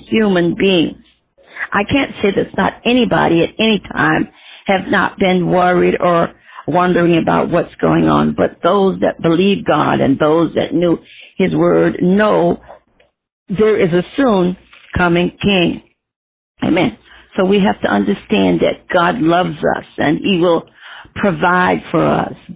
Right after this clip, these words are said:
God will protect us in every situation. Now let's turn to the same chapter, uh,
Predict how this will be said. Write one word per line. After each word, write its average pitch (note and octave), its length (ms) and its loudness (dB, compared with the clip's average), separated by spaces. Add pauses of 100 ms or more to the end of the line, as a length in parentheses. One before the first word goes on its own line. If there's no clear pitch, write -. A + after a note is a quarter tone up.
(100)
God F3 300 2
will E3+ 200 0
protect - 760 -4
us - 200 -2 (560)
in F3 160 0 (120)
every E3+ 520 0 (220)
situation. - 1200 -4 (720)
Now D#3+ 200 2
let's F#3+ 260 -2
turn G#3 240 0
to G#3 180 -2
the F3+ 120 -2 (120)
same G#3 260 2
chapter, F#3+ 580 -2 (600)
uh, - 60 -4